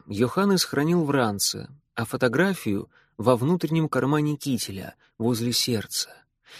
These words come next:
и вынимал минимум дважды в день. Первый раз после сигнала побудки за час до рассвета, второй — вечером после отбоя. Держа чёрно-белую фотографию в левой руке,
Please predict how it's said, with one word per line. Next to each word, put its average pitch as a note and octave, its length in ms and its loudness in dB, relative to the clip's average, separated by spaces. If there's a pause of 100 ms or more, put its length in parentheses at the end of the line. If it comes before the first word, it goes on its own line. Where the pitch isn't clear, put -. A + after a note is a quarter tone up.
и A#2 100 2
вынимал B2 580 4 (220)
минимум B2+ 560 2
дважды A#2 480 0
в A2 80 -6
день. A2 340 -6 (500)
Первый A#2+ 340 4
раз G#2 300 0
после A#2 300 -2
сигнала A2 460 2
побудки B2+ 720 -2
за A2+ 200 0
час A2 300 2
до G#2+ 100 2
рассвета, A2 680 -2 (440)
второй — F3+ 500 2
вечером E3 580 2
после C3+ 400 -2
отбоя. G2+ 580 -4 (640)
Держа A2+ 560 2
чёрно-белую A2+ 720 2
фотографию A2+ 720 0
в G2 60 -2
левой G#2+ 280 2
руке, A2 480 -2